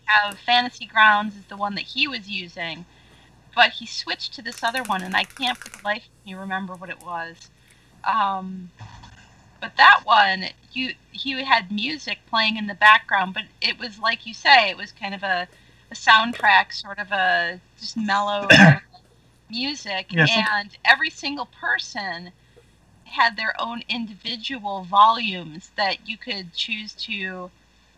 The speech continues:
Speaker 1: lower. So if I'm having trouble, you know, hearing anything,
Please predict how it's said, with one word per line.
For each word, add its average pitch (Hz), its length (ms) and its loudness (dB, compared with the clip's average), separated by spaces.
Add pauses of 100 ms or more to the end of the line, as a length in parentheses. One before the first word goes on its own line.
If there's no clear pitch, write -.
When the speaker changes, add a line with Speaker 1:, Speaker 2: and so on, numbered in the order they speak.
(320)
Speaker 1:
lower. 208 640 4 (220)
So 202 380 0
if - 160 -4
I'm 240 300 10
having 220 340 -2
trouble, 190 640 -4 (560)
you 202 100 -8
know, 190 120 -8
hearing 208 760 4 (340)
anything, 196 680 -4